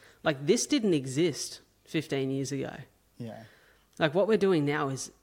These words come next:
Speaker 1: like, it's, it's so early in the space of podcasts. Like, this wasn't a thing.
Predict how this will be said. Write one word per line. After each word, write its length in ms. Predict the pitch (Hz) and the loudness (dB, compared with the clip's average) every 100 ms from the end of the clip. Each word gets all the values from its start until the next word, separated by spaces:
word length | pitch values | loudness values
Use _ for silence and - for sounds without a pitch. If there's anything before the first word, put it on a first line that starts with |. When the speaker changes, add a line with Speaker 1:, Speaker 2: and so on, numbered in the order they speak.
| - | -12
Speaker 1:
like, 160 | 143 - | -12 -10
it's, 240 | - - | -8 -8
it's 200 | 135 151 | -8 -6
so 280 | - 185 185 | -2 0 0
early 580 | 143 151 175 160 139 147 | 2 2 2 2 0 0
in 300 | 147 147 139 | 0 0 -2
the 100 | 156 | -6
space 380 | - 127 139 - | -6 -4 -4 -4
of 80 | 135 | -6
podcasts. 580 | 147 143 147 151 208 | -4 -4 -4 -6 -6
Like, 140 | 170 139 | -6 -6
this 180 | 170 - | -6 -4
wasn't 240 | 180 165 | 0 0
a 40 | |
thing. 500 | 143 - 175 117 - | 0 2 2 0 -8